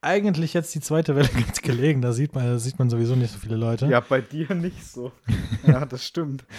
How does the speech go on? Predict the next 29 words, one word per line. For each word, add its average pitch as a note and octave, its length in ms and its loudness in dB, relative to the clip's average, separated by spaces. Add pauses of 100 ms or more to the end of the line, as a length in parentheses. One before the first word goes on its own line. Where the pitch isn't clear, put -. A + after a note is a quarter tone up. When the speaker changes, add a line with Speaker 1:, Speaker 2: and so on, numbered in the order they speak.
(400)
Speaker 1:
Und, C3 500 2
Speaker 2:
Ja. B2+ 220 0
Speaker 1:
ähm, B2+ 240 -2 (640)
ja, F3+ 160 6
genau. D#3 440 4 (400)
Deswegen, D3+ 540 2
äh, C#3 260 0
wir C3+ 120 2
hoffen, E3 160 -2
dass F3+ 160 2
wir D3 40 0
es - 100 -4
durchziehen. E3 420 2
Deswegen D3 300 4
erzählen F3 280 6
wir D3+ 80 10
das C3 140 4
hier, D3+ 140 4
damit D3 240 6
wir C#3+ 80 6
ein - 20 6
bisschen B2+ 200 4
Druck D#3 320 2
haben, A2+ 440 0
das B2 160 0
Speaker 2:
Genau. B2 120 2
Speaker 1:
auch A2+ 40 2
wirklich A2+ 220 0
durchzuziehen. C3 680 4